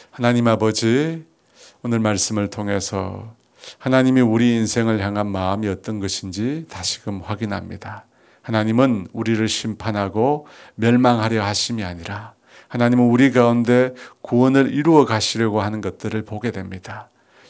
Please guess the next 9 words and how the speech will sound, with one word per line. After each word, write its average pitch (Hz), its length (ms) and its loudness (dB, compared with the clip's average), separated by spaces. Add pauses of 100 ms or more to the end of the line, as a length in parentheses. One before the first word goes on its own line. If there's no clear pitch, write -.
(100)
유대인들이 117 720 2 (280)
하나님, 120 540 2 (240)
하나님을 120 440 0
등지고 110 440 -4
떠났을 139 480 -4
때 - 240 -14 (300)
하나님께서는 123 720 0
또 151 140 0
다른 143 360 8